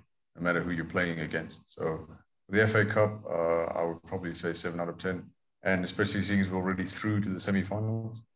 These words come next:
Uh, like Jack said, we've got three hurdles in the Champions League final, so we've got an extra two games that we have to play. So I think we're more likely to win the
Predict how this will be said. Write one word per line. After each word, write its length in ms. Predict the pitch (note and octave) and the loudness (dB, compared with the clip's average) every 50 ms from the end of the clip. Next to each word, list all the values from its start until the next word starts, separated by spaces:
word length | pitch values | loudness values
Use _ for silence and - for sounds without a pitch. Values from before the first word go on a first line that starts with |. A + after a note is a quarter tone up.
| _ _ _ _ _ - | _ _ _ _ _ -2
Uh, 140 | D#2+ E2+ E2+ | 0 0 0
like 220 | D#2+ D#2 D#2+ - - | 2 0 -2 -2 2
Jack 200 | - - - - | 2 2 2 2
said, 160 | - G2 E2+ E2 | -2 -2 -2 -2
we've 100 | E2+ - - | -2 -4 -4
got 80 | - | -6
three 260 | - - - G#2+ G#2 G2 | -4 -2 0 2 4 4
hurdles 320 | G2 G#2 G2+ G2 F#2+ F2+ | 4 4 4 4 2 0
in 60 | F#2 | -2
the 100 | F#2 F2+ - - | -4 -4 -2 0
Champions 280 | G2 F#2+ G2 F#2+ F2 | -2 0 0 -2 -2
League 120 | G2 F#2+ F#2+ | -4 -4 -4
final, 260 | - G2+ G2 G2 G#2 | -4 -4 -2 -2 -4
so 120 | G#2 - G2 | -4 -6 -8
we've 100 | F2 - | -6 -4
got 100 | F2+ F2+ E2 | -4 -2 -2
an 40 | E2+ F2 | -2 -2
extra 220 | - - - F2 E2+ - - _ _ _ _ _ _ _ _ _ _ _ _ _ _ _ - | -4 -4 -10 -10 -10 -10 -12 _ _ _ _ _ _ _ _ _ _ _ _ _ _ _ -10
two 200 | - - G#2 G2+ | -4 0 0 2
games 260 | G2 G#2 G#2 G#2 G2+ F#2+ | 4 4 4 4 4 4
that 60 | F#2 | 4
we 80 | F#2+ G2 G2+ | 4 4 2
have 100 | G2 - F2+ | 2 0 -4
to 20 | |
play. 320 | - - - G2+ F#2 E2+ | -4 0 0 0 0 0
So 520 | - - - - G#2 F#2+ F2 F#2+ - - - _ _ - | -2 -6 -10 -10 -10 -10 -10 -10 -12 -14 -18 _ _ -20
I 40 | - F#2+ | -16 -10
think 160 | G2 F#2 - | -10 -6 -4
we're 140 | E2 F2 F2 | -2 0 0
more 80 | F2 F2 | 2 2
likely 280 | F2 F2 F2 - F2+ | 2 0 0 -4 -8
to 140 | - - - | -10 -10 -12
win 160 | F#2 F2+ E2+ E2+ | -10 -10 -8 -8
the 100 | E2 | -8